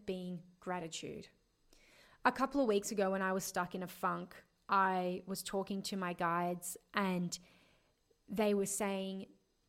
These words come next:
you know, "Steph, you know this better than anyone, but we give,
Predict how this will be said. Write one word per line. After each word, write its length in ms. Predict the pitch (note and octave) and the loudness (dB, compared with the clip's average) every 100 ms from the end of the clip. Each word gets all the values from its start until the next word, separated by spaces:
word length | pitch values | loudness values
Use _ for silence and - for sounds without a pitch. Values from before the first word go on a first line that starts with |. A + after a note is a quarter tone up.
| _ _ | _ _
you 160 | - G#3 | -6 -2
know, 220 | G3 F#3+ A#3+ | 0 -2 -4
"Steph, 440 | - - F#3+ C4 - | -6 -2 0 -2 -2
you 80 | G3+ | 0
know 140 | G3 | 0
this 160 | A3+ - | -2 -2
better 180 | G3 | -2
than 140 | G3+ A3 | -2 -4
anyone, 540 | F#3 F3+ F3 F3 G3 - - - | -4 -8 -8 -8 -10 -12 -8 -2
but 280 | F#3 F#3 | 0 0
we 140 | F#3+ G3 | -4 -4
give, 480 | - G3 G3+ G#3+ | -4 -2 -2 -2